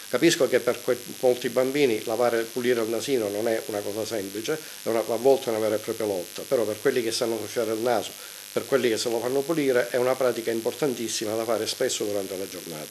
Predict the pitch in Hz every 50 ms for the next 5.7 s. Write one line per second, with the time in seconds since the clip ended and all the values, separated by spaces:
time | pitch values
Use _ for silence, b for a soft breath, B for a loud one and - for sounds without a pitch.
0 | - B B B B B B B - 110 123 147 135 135 - 123 113 - - 127
1 | 113 120 - - - 131 117 117 113 107 113 107 104 101 120 123 120 117 - -
2 | 107 95 - - 117 98 104 107 107 104 107 104 104 98 98 98 - 107 107 107
3 | 110 117 117 113 117 110 107 113 104 - - 110 101 104 101 - 127 117 107 98
4 | 85 B B B B B B B 101 101 110 110 110 110 113 120 120 117 107 104
5 | 104 95 98 - - 151 - - 202 208 202 196 185